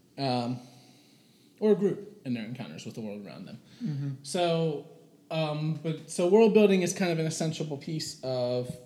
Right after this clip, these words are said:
Speaker 1: of storytelling, uh, and, you know, making the story, 'cause you gotta have that.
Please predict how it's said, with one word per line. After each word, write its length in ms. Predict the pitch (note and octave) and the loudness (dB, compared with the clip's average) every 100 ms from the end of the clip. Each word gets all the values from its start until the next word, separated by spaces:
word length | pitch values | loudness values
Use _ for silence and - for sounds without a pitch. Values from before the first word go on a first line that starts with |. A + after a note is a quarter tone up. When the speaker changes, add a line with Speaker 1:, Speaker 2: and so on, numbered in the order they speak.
| - - - - _ - - _ _ _ _ _ _ - | -20 -20 -20 -20 _ -20 -20 _ _ _ _ _ _ -6
Speaker 1:
of 160 | C#3+ C#3 | -4 -4
storytelling, 760 | - F#3+ F3 C#3 A#2 G#2+ A2 - - _ _ _ _ _ _ _ _ _ | 0 0 0 -2 -4 -4 -8 -14 -20 _ _ _ _ _ _ _ _ _
uh, 340 | C3+ C3 A#2+ A2+ | -12 -10 -10 -10
and, 200 | C#3 B2+ | -10 -10
you 180 | B2+ C3 | -8 -8
know, 100 | B2 | -6
making 280 | B2+ B2+ C3+ | -8 -8 -10
the 40 | B2+ | -10
story, 360 | - B2 A#2+ | -10 -10 -10
'cause 180 | A2+ A#2 | -10 -12
you 60 | A#2+ - | -12 -12
gotta 200 | A#2+ B2 | -10 -10
have 260 | C3 B2+ | -10 -10
that. 260 | A#2 A#2+ | -10 -12